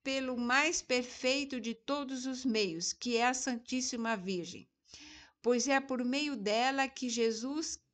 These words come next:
quis vir até nós. Ele explica que a perfeita consagração a Jesus Cristo não é outra coisa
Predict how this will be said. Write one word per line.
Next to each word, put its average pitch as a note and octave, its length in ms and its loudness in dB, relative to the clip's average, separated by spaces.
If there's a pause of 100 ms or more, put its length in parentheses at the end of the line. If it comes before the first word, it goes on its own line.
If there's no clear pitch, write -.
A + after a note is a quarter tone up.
(160)
quis D4 340 0
vir B3 280 -2
até A#3+ 260 -2
nós. - 460 -8 (920)
Ele C#4+ 220 4
explica D4+ 720 0
que C4+ 240 0
a A#3+ 120 6
perfeita D4+ 800 0
consagração B3+ 920 -2
a G#3 80 -2
Jesus A3+ 460 -4
Cristo A#3+ 480 -4 (640)
não C4+ 240 2
é B3+ 160 4
outra E4+ 420 0
coisa B3+ 580 2